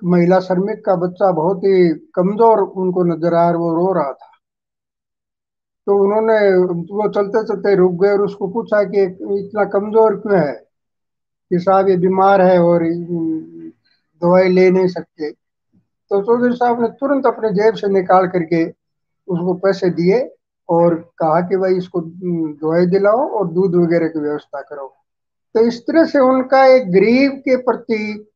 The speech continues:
जो निर्धन वर्ग है उसके प्रति वो हमेशा सोचते रहते और बहुत ही, ए,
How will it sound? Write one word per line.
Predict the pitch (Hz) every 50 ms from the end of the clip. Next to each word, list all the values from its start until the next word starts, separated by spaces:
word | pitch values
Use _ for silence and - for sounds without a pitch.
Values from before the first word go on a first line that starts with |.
| _ _ _ _ _ _ _ _ -
जो | 202 170 208 208
निर्धन | 202 202 208 240 247 247 269 233 226
वर्ग | 220 214 208 214 214 202 190
है | 190 185 196
उसके | 202 208 202 - - - - 220
प्रति | - - 202 185 180 - 214
वो | 208 202
हमेशा | 185 147 151 185 247 247 - - 226 208 196 185 180 180 - - - _ _
सोचते | _ _ _ - 185 185 180 180 185 - 208
रहते | 202 202 196 190 - 226 214 226
और | 226 - _ - 196 185 190 185
बहुत | 175 170 160 139 180 214 226 220
ही, | - 226 220 220 214 208 196 175 - - - _ _ _ _ _ _ _ _ 208 190
ए, | 185 185 180 180 180 175